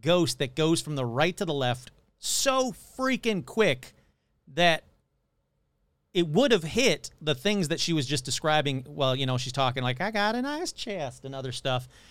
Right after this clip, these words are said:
It would have hit either of those things. Plus, you would have heard it run by. That's how close to the camera this thing was. And I,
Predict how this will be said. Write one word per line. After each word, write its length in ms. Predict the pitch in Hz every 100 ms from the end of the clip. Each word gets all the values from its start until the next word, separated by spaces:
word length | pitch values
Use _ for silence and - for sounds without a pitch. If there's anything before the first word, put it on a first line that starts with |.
| -
It 140 | 190 226
would 140 | 240
have 80 | 151
hit 260 | 175 214 -
either 240 | 202 196
of 60 | 180
those 180 | 170 -
things. 260 | 190 147
Plus, 240 | - 285 -
you 80 |
would 100 | 202
have 80 | 170
heard 160 | 123 240
it 80 | 151
run 180 | 165
by. 180 | 143 170
That's 160 | 127 127
how 80 | 160
close 380 | - 190 180
to 80 | -
the 80 | 147
camera 320 | 127 170 160
this 140 | 131 127
thing 180 | 143 135
was. 340 | 160 113 107 - - - _ _
And 400 | 175 170 156 135 - _ _
I, 500 | 139 156 165 160 131